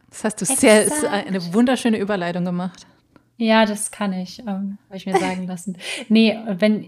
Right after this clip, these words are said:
Speaker 2: ihr den Podcast hört, ist das Buch ja schon erschienen. Ich hoffe,
Speaker 1: Ja,
Speaker 2: ihr
Speaker 1: das
Speaker 2: habt's dann
Speaker 1: stimmt.
Speaker 2: schon im Regal stehen oder stürmt heute in die Buchhandlung an diesem wunderschönen Samstag
Speaker 1: Ja.
Speaker 2: und, äh, holt euch Golden Hills Teil eins.
Speaker 1: Ja.
Speaker 2: Aber wir wollten das nutzen und heute ein bisschen über Releases sprechen.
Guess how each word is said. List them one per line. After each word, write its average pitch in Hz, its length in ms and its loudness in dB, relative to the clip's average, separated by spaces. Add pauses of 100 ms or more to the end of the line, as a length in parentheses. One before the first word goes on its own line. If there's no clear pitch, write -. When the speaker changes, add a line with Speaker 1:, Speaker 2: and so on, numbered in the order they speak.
Speaker 2:
ihr 233 160 -2
den 226 180 2
Podcast 214 440 -8
hört, 208 120 0
ist - 140 -10
das 180 80 -12
Buch 208 160 -6
ja 202 80 -6
schon 190 160 -6
erschienen. 220 600 0
Ich 226 180 -6
hoffe, 208 160 -4
Speaker 1:
Ja, 208 80 -2
Speaker 2:
ihr 190 60 -2
Speaker 1:
das 190 100 -6
Speaker 2:
habt's - 80 -10
dann 196 180 -4
Speaker 1:
stimmt. - 40 -6
Speaker 2:
schon 196 160 -8
im 190 80 -6
Regal 190 580 2
stehen 240 300 -2
oder 196 220 -4
stürmt 269 540 -4
heute 247 280 0 (120)
in 214 60 -2
die 208 100 0
Buchhandlung 190 840 -6
an 190 100 -4
diesem 180 180 -4
wunderschönen 185 400 -4
Samstag 175 460 -6 (500)
Speaker 1:
Ja. 208 120 2
Speaker 2:
und, 208 180 4
äh, 196 220 -2
holt 208 160 -2
euch 220 200 -8
Golden 247 300 0
Hills 196 360 -2
Teil 180 360 -8
eins. 175 400 -2 (200)
Speaker 1:
Ja. 190 100 -4 (200)
Speaker 2:
Aber 220 300 4
wir 214 140 4
wollten 233 300 6
das 208 320 -4
nutzen 269 360 -2
und 233 80 0
heute 220 180 2
ein 214 40 0
bisschen 208 220 -4
über 190 120 -2
Releases 233 420 -4
sprechen. 277 600 -4